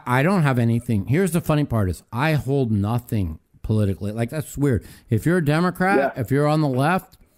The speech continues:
Speaker 1: I, I respect you. I respect your opinion. I'll talk politics with you if you want.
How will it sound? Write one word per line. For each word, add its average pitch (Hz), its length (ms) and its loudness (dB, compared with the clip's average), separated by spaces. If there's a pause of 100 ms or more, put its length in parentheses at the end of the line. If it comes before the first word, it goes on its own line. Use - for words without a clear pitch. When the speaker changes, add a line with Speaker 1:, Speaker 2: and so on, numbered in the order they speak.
(440)
Speaker 1:
I, 120 180 -2
I 107 240 -4
respect 117 560 -4
you. 135 160 0
I 104 80 -2
respect 127 480 -4
your 147 80 4
opinion. 117 520 0 (260)
I'll 139 240 -2
talk - 380 0
politics 127 560 -2
with 104 160 -6
you 113 100 2
if 101 120 -4
you 101 100 0
want. 98 360 -2